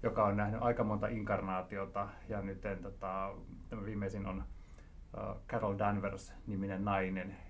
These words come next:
joka sitten onnettomuuden kautta saa tällaisen, ö, ulkoavaruudesta tulleen, ulkoavaruutta edust-, ulkoavaruudesta tulleen rodun edustajan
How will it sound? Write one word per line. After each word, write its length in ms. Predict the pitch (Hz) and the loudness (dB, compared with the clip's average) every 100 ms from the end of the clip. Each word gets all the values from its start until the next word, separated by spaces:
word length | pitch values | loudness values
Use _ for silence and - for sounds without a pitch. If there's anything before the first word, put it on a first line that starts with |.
| - | -10
joka 360 | 87 90 95 - | -8 -4 -4 -6
sitten 520 | 101 - 101 101 104 - | -10 -10 -8 -8 -8 -6
onnettomuuden 540 | 117 98 104 101 101 | -4 -2 -4 -4 -2
kautta 360 | 110 107 104 127 | -2 -2 -2 -6
saa 220 | 127 107 | -4 -6
tällaisen, 560 | 110 110 110 120 117 - - - - - - - - - | -6 -6 -6 -6 -8 -10 -16 -18 -18 -18 -16 -14 -14 -10
ö, 40 | - - - - - - - - | -8 -8 -10 -12 -16 -16 -16 0
ulkoavaruudesta 760 | 151 127 120 113 117 110 - | 2 4 4 4 2 0 -2
tulleen, 560 | 107 113 104 104 104 110 - - 123 117 | -2 0 0 0 0 -2 -6 -6 -6 -4
ulkoavaruutta 680 | 160 143 135 117 110 107 113 | 0 2 4 4 2 -2 0
edust-, 520 | 120 120 113 - 76 92 - - - - - 156 | 0 2 -2 -4 -6 -6 -8 -10 -12 -12 -6 2
ulkoavaruudesta 560 | 160 143 131 123 113 | 4 6 4 4 0
tulleen 280 | 120 120 110 | 2 4 6
rodun 300 | 131 123 123 | 6 6 6
edustajan 640 | 143 156 - 110 104 104 | 8 8 8 4 4 2